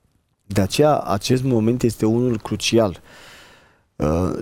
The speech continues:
și era o nevoie ca poporul Israel să înțeleagă această idee că Dumnezeu a deschis neamurilor ușa credinței. Prin urmare, neamurile și iudeii au drepturi egale înaintea lui Dumnezeu.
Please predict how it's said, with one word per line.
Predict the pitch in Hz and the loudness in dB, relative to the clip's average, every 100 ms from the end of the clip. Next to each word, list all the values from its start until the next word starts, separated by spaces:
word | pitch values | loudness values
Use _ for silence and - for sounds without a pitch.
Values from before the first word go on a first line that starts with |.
| - | -8
și | - - 117 110 - - - - _ _ | -6 -4 -2 -2 -4 -8 -14 -20 _ _
era | 107 107 98 117 | 0 2 2 2
o | 117 | 0
nevoie | 113 101 - 120 | 0 -2 0 0
ca | 117 117 113 - - - _ | 2 2 2 0 -4 -16 _
poporul | 110 92 107 120 127 123 | -4 -2 0 2 4 2
Israel | 113 - 110 | 2 0 0
să | 113 110 | 0 -2
înțeleagă | 104 - 113 104 113 123 98 101 87 | -2 -2 2 4 4 2 2 2 2
această | 87 98 - 92 | 0 -2 -2 -4
idee | 90 104 107 | -2 0 0
că | - | 0
Dumnezeu | 95 95 98 101 113 | -2 -2 -2 0 0
a | |
deschis | 95 95 - - - 113 - - | 0 -2 -2 -6 -4 0 0 -2
neamurilor | 101 104 113 107 101 101 | -2 -2 -2 -2 -2 -2
ușa | 101 98 98 | -2 -2 -2
credinței. | 98 87 87 85 90 87 - - - - _ _ - | -2 -4 -4 -6 -10 -10 -12 -20 -20 -20 _ _ -6
Prin | 123 117 | -2 0
urmare, | 110 104 110 117 117 - | 0 0 2 2 2 0
neamurile | 104 104 117 117 110 104 | -4 0 0 0 -2 0
și | 98 98 | 0 -2
iudeii | 90 107 120 117 | 0 2 4 2
au | - 95 101 - 98 | 0 -2 -2 -2 -2
drepturi | 107 117 110 110 | 0 0 2 0
egale | 98 123 117 104 95 | 2 2 2 2 0
înaintea | 101 104 104 | -2 -2 -2
lui | 101 | -2
Dumnezeu. | 98 101 101 95 | -2 -2 -2 -2